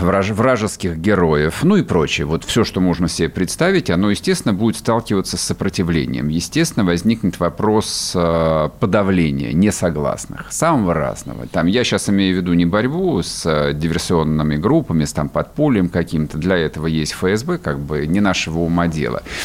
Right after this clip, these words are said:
А вот, э, борьбу, скажем, э, с широкими массами оболваненного населения. Ты же не,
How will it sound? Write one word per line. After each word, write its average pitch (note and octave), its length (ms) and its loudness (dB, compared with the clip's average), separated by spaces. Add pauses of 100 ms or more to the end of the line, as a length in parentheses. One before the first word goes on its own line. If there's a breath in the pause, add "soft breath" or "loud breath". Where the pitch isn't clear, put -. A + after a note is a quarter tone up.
(220 loud breath)
А E2 140 0
вот, A#2+ 360 -2
э, F#2 380 2
борьбу, G2+ 600 -2
скажем, G#2+ 580 0
э, F2 300 0
с - 40 -4
широкими F#2+ 420 2
массами F2+ 440 0
оболваненного E2 680 0
населения. D2+ 680 -2 (1300 loud breath)
Ты B2 100 4
же A2+ 160 4
не, B2 120 6